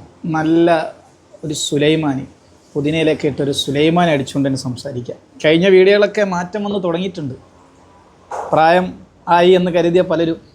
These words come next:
അല്ലെങ്കിൽ ദാമ്പത്യത്തിൽ ജീവിച്ചിരുന്ന പലരും, സമയം കൊടുക്കാത്തവരൊക്കെ സമയം കൊടുത്ത് തുടങ്ങി, സ്നേഹം കണ്ടു തുടങ്ങി. ഐസ്ക്രീം പാർലറുകളിൽ സ്നേഹത്തോടു കൂടി ഐസ്ക്രീം കുടിക്കുന്ന ആളുകളെ കാണുന്നുണ്ട്.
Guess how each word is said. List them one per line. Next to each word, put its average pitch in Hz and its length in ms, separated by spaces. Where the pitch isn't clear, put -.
അല്ലെങ്കിൽ 165 420
ദാമ്പത്യത്തിൽ 180 600
ജീവിച്ചിരുന്ന 185 560
പലരും, 160 380
സമയം 175 360
കൊടുക്കാത്തവരൊക്കെ 185 680
സമയം 170 260
കൊടുത്ത് 180 280
തുടങ്ങി, 147 280
സ്നേഹം 170 440
കണ്ടു 165 200
തുടങ്ങി. 147 300
ഐസ്ക്രീം 170 520
പാർലറുകളിൽ 165 580
സ്നേഹത്തോടു 165 540
കൂടി 156 200
ഐസ്ക്രീം 156 400
കുടിക്കുന്ന 156 300
ആളുകളെ 151 260
കാണുന്നുണ്ട്. 147 560